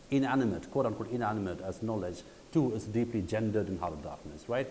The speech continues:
So, you know, it's a knowledge which is accessible only to men. So Kurtz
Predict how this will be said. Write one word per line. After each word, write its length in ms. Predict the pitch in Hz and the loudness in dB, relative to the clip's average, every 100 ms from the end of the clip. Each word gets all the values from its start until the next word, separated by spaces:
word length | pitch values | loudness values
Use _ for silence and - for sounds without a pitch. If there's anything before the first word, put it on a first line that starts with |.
| - - | -8 -14
So, 160 | - 123 | -2 -2
you 120 | 127 | 0
know, 160 | 117 - - | 0 -2 -4
it's 140 | 120 127 | -2 2
a 40 | |
knowledge 380 | 127 135 127 120 | 2 4 2 0
which 80 | 117 | -4
is 100 | 110 | -6
accessible 500 | 101 120 104 110 104 | -4 -4 -2 -4 2
only 180 | 113 110 | 4 2
to 140 | 104 | 2
men. 400 | 101 120 85 71 - - - | 0 0 0 -4 -8 -12 -8
So 100 | 104 | -4
Kurtz 380 | - 156 156 | 4 4 2